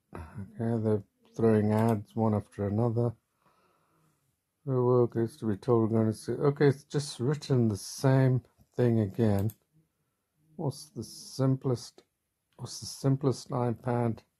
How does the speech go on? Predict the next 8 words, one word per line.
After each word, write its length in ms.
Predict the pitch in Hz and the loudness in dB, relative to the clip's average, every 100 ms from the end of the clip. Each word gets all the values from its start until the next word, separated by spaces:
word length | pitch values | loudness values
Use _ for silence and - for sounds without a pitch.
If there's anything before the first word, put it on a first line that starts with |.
| _ _ _ _ _ _ _ _ _ _ _ _ _ - - | _ _ _ _ _ _ _ _ _ _ _ _ _ -20 -10
Four 320 | 127 120 117 - | -2 0 0 -4
two 180 | - 110 | -8 -8
point. 420 | - 113 110 110 _ - - _ _ _ _ _ _ _ _ _ - _ _ _ | -4 -2 -2 -4 _ -18 -18 _ _ _ _ _ _ _ _ _ -20 _ _ _
<clears throat> 60 | - - - - _ _ _ | -8 -6 -6 -14 _ _ _
Okay. 460 | 170 139 - 107 107 _ _ _ _ _ _ _ _ _ _ _ _ _ _ _ _ _ _ _ _ _ _ _ _ _ _ - _ _ _ _ _ _ _ _ _ _ _ _ _ _ | -8 -6 -2 0 0 _ _ _ _ _ _ _ _ _ _ _ _ _ _ _ _ _ _ _ _ _ _ _ _ _ _ -20 _ _ _ _ _ _ _ _ _ _ _ _ _ _
All 220 | 247 233 131 | -6 2 4
right, 280 | 117 143 - | 4 2 -2
so 640 | - - 127 123 123 120 | -18 0 6 8 8 6